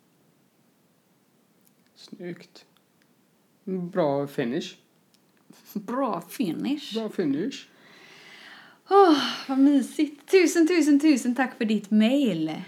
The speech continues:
Speaker 2: Och tusen, tusen tack för, <laughs> oj, nu spottar jag på dig. <laughs>
Speaker 1: Gör du?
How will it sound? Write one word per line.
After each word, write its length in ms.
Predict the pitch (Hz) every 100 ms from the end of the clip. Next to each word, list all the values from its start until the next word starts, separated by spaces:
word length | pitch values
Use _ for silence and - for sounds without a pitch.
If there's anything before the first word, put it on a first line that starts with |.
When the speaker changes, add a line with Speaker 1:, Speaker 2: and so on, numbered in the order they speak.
| - _ _ _ _
Speaker 2:
Och 200 | 214 214
tusen, 380 | 254 208 190 196
tusen 400 | 208 180 190 190
tack 240 | 185 180
för, 320 | - 180 190 214
<laughs> 100 | 180
oj, 140 | 220
nu 120 | 226 214
spottar 380 | - 220 -
jag 100 | -
på 80 | -
dig. 120 | - - 381 - - - - -
<laughs> 560 | - - - - 220 -
Speaker 1:
Gör 380 | 226 151 131
du? 320 | 127 - 320